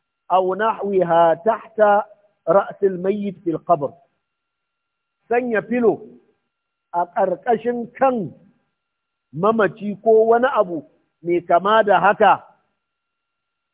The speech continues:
a cikin kabari. Sai ka ga wasu ko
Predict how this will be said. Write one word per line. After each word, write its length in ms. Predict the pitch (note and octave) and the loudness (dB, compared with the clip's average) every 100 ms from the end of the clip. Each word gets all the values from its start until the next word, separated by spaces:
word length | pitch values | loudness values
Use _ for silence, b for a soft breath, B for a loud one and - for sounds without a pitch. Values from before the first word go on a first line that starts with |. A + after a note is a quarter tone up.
| _ _ _ _ _ _ _ _ | _ _ _ _ _ _ _ _
a 100 | E3 | -10
cikin 300 | - G#3+ G#3+ | -6 -4 -2
kabari. 440 | A3+ G3+ E3 B2 A2 _ _ _ _ _ _ _ _ _ _ _ _ _ _ | 0 0 0 -4 -14 _ _ _ _ _ _ _ _ _ _ _ _ _ _
Sai 120 | F#3+ | -6
ka 120 | G3 F3 | -4 0
ga 300 | F3+ F#3 F#3 - - | 4 4 4 -4 -20
wasu 440 | D#3+ F3+ F#3+ G3+ - | -6 -6 -4 -10 -4
ko 160 | G#3+ | -2